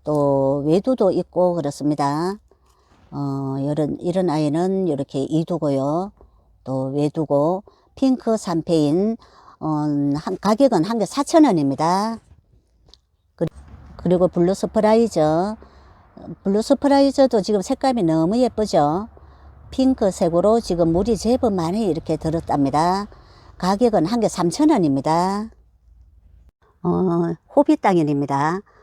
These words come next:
호빗당인은 이렇게 당나귀 귀처럼 꼭 생겼는 것 같아요. 이렇게 색감도 예쁘고, 음, 위에서 보시면은 이렇게 지금 물이 많이 들어가지고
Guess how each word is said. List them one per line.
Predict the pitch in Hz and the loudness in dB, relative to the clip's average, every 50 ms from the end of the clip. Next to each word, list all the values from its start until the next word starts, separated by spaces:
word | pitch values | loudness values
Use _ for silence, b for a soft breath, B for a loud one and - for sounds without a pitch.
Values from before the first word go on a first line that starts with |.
| b b b b _ | b b b b _
호빗당인은 | 269 269 - 285 - - 220 190 190 185 175 170 170 170 170 165 156 147 139 135 | -2 -2 0 -2 0 0 2 4 4 4 4 2 2 2 2 2 2 2 0 -2
이렇게 | 147 151 156 160 - 175 143 135 131 - | -2 -4 -4 -4 -4 -4 -6 -6 -6 -8
당나귀 | - 151 156 160 180 214 226 226 | -6 -4 -2 -2 0 0 -2 -4
귀처럼 | - - 226 - - 294 269 277 220 175 | -4 -6 -6 -6 -4 -2 0 0 0 0
꼭 | - - 165 - - | -2 -4 -6 -6 -6
생겼는 | - - 185 175 180 147 151 147 | -2 0 0 2 2 2 0 0
것 | 139 139 - | -2 -4 -6
같아요. | 139 - - 185 139 135 135 123 127 151 180 b b b b b b b b b b b - - - - | -6 -8 -8 -6 -6 -4 -4 -4 -4 -4 -6 b b b b b b b b b b b -20 -16 -12 -8
이렇게 | 139 143 139 - - 131 | -6 -6 -6 -6 -8 -6
색감도 | - 196 - - 220 220 226 196 175 | -4 -4 -2 0 0 0 0 0 0
예쁘고, | 160 156 151 - 185 175 156 156 147 147 147 165 190 - - - - - - - - - - 160 | 0 0 0 -2 -2 0 2 2 2 2 2 0 -2 -4 -8 -18 -20 -20 -20 -20 -20 -16 -10 -8
음, | 151 151 151 147 147 143 139 135 135 135 135 135 135 139 - - - - - - - - - - - | -6 -4 -4 -4 -4 -4 -4 -6 -6 -6 -6 -8 -10 -12 -14 -18 -20 -20 -20 -20 -20 -20 -20 -10 -4
위에서 | 180 196 214 214 196 - - 175 | -2 0 2 2 0 0 -4 -2
보시면은 | - 170 170 - 202 180 175 160 156 156 160 180 208 214 214 214 - | -2 -2 -4 -4 -2 -2 0 0 2 2 0 0 0 0 -2 -4 -4
이렇게 | - 143 147 - - 143 127 131 143 160 175 190 185 | -6 -6 -8 -8 -8 -6 -6 -4 -4 -4 -4 -6 -6
지금 | - - 170 160 175 160 | -6 -6 -4 -2 -2 -2
물이 | 165 185 190 226 | 0 0 0 0
많이 | 202 190 165 180 208 226 | 0 0 0 -2 -2 -2
들어가지고 | - 185 185 202 185 190 180 170 - 160 139 147 147 147 143 131 | -2 -2 -2 -2 0 -2 -2 -2 -2 0 0 2 2 2 0 -2